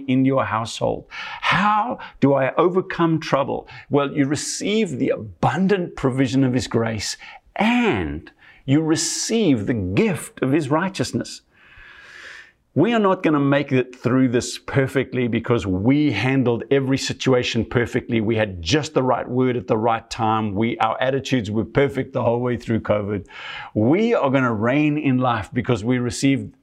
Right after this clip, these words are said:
the gift of Jesus' righteousness. I stand,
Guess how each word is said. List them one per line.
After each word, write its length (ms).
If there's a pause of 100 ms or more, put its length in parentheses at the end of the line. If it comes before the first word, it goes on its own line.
the 100
gift 640
of 160
Jesus' 560
righteousness. 720
I 240
stand, 880